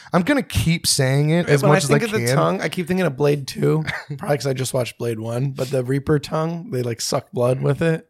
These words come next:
Speaker 1: Ooh, I wonder if they use that from this.
Speaker 2: Well, I mean,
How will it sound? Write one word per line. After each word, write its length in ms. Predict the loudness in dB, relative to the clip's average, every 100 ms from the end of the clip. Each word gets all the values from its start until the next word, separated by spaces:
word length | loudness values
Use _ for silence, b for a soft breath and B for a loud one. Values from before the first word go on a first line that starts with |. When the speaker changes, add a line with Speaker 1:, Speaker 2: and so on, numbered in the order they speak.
| -6
Speaker 1:
Ooh, 280 | -4 -2 -2
I 100 | 0
wonder 140 | -2
if 80 | -2
they 80 | -2
use 240 | -2 -4
that 180 | -6 -10
from 180 | -12 -12
this. 360 | -12 -12 -14 -18 _
Speaker 2:
Well, 340 | 2 2 2 -2
I 80 | -4
mean, 320 | -2 -4